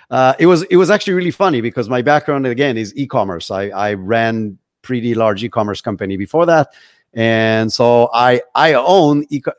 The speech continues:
you probably like me, if you, and I you know, we don't know each other a lot, but we know enough. You probably own, like, fifty different domains because every time you had an idea, I'm like, "Oh my God, this is what I'm gonna do next." So I own e commerce dot org.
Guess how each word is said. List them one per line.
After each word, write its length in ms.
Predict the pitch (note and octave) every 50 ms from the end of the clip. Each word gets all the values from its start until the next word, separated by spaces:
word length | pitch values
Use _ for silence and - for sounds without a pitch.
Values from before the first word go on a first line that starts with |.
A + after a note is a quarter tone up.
| - _ _
you 180 | D#3+ D3+ G#3+ -
probably 260 | - A3 G#3 F#3+ F#3
like 220 | D#3 D3 C3 -
me, 200 | D#3+ E3 F#3+ G#3+
if 280 | G3+ C#3 D3 B2 - -
you, 80 | F#3+ -
and 180 | C3+ C#3+ C#3+
I 160 | C#3+ C#3 C3 - _ _ _ _ _ _ _
you 120 | - C3 C#3
know, 100 | C#3+ C3+
we 80 | C#3+
don't 160 | C#3 D#3+ D#3
know 100 | D#3 D3+
each 120 | D3+ - -
other 180 | D3 C#3 C#3
a 60 | C3 B2+
lot, 220 | C3 C3+ D3 -
but 80 | - C3+
we 100 | B2 B2
know 120 | C3+ C#3
enough. 280 | B2+ B2+ D3 E3+ F3 -
You 80 | E3 E3
probably 320 | - - F#3 E3+ D#3 D#3+
own, 160 | - D#3 D3+ D3+
like, 160 | C#3+ C3 -
fifty 400 | - - F3+ E3+ - - - D3+
different 280 | C#3 D3 C#3 - C#3 B2+
domains 480 | B2 B2 C3+ C3+ C3 B2+ A#2+ A#2 G#2
because 260 | G2+ B2 - B2+ A#2+ B2+
every 160 | C#3+ C#3+ C3+
time 160 | - D3 C#3+
you 60 | C#3 B2
had 140 | C3+ C#3+
an 100 | C#3 C3+
idea, 220 | B2+ B2 B2+ C#3 D3+
I'm 60 | C3
like, 160 | B2+ A#2 - - - - - _ _ -
"Oh 120 | G#3 -
my 120 | - A3
God, 380 | G#3+ C4 B3+ A#3 G3 - - A#2 -
this 180 | G#3+ G3+ -
is 60 | F3 F3
what 140 | G#3 G3
I'm 60 | F#3+ F#3+
gonna 180 | G3 F#3 F#3
do 100 | D#3 F3+
next." 280 | F#3 F#3 E3+ C#3 - -
So 160 | D3+ C#3 C3+ - _ _ _ _
I 140 | C3 D#3 E3+
own 280 | D#3 E3+ F#3 G3 F#3 F3+
e 120 | G3 F3
commerce 340 | - - D#3+ D3+ D3 C#3 -
dot 180 | - B2+ B2 B2 G2+
org. 320 | B2 B2+ A#2+ G2+ E2+ F#2